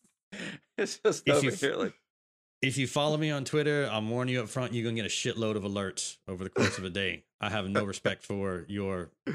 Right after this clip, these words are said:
Speaker 2: news feed. None whatsoever.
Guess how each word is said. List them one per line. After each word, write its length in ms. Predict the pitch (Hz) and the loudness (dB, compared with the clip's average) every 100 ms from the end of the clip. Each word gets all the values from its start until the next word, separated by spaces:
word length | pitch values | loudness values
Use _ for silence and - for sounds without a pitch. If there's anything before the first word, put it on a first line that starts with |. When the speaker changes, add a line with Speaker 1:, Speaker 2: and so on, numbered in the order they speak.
| 147 _ _ _ _ _ | -8 _ _ _ _ _
Speaker 2:
news 240 | 117 107 - | -4 -2 -2
feed. 260 | 104 82 - _ _ | -4 -4 -10 _ _
None 380 | 110 104 98 240 - - - - | -4 -2 2 0 -2 -12 -8 -2
whatsoever. 640 | 139 107 - 98 101 107 | 0 2 0 0 0 -4